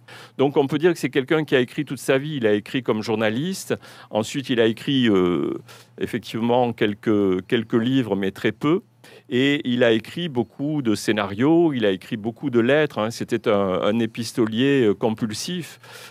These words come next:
Euh, en consultant ses archives, je me suis aperçu que quand il n'était pas en tournage,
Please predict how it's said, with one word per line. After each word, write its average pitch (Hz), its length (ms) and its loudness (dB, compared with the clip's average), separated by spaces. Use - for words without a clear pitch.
Euh, 98 500 4
en 107 160 -2
consultant 123 580 0
ses 107 220 -4
archives, 156 480 -2
je 113 140 -4
me 107 80 -2
suis 117 120 -2
aperçu 113 460 -2
que 131 140 -2
quand 110 300 -2
il 117 80 -2
n'était 110 200 -2
pas 120 120 0
en 107 140 2
tournage, 120 680 -2